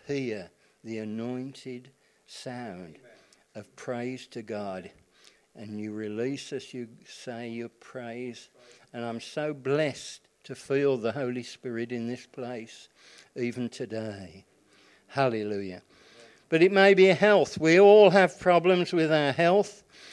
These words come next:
Speaker 1: We may even, if we have jobs, worry about our job security.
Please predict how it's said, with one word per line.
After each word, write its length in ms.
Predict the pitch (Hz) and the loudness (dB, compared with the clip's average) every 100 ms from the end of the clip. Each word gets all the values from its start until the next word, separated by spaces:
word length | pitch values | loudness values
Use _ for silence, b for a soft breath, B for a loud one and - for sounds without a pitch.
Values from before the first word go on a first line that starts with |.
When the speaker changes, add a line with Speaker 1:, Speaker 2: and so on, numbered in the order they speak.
| B B | B B
Speaker 1:
We 100 | 151 | 2
may 340 | 160 185 196 196 233 | 4 6 6 4 0
even, 500 | 190 202 185 190 190 - - | 0 0 -2 -4 -6 -10 -14
if 200 | - 143 | -10 -6
we 120 | 180 156 | -4 -4
have 240 | 175 151 | -4 -6
jobs, 480 | - 175 175 170 - | 0 2 2 -2 0
worry 320 | 175 190 190 | 4 6 6
about 280 | 190 196 190 | 4 4 4
our 120 | 185 | 4
job 320 | 165 202 202 | 4 4 4
security. 880 | - 185 - 160 131 117 - 110 92 | 0 -4 -2 -2 -2 -2 -6 -8 -10